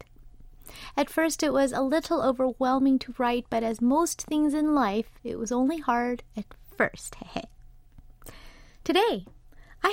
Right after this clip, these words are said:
happened to open a mail by Suzukishi, who I met in Fukuoka, and it reminded me of the fun conversation of the day.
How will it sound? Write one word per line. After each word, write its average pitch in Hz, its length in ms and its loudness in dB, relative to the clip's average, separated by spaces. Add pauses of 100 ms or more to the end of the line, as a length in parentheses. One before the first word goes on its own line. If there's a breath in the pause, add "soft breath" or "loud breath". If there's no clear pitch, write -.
happened 240 320 0
to - 100 0
open 277 220 2
a 294 80 6
mail 254 460 4
by 254 400 2 (320 loud breath)
Suzukishi, - 1000 0 (280 loud breath)
who 330 140 4
I 277 200 4
met 277 380 2
in 269 400 4
Fukuoka, 285 760 -2 (500)
and 262 140 4
it 269 100 2
reminded 262 440 4
me 277 280 6
of 240 180 0
the 269 80 -4
fun 349 420 0
conversation 269 720 -2
of 214 140 -4
the 202 80 -6
day. 208 340 -6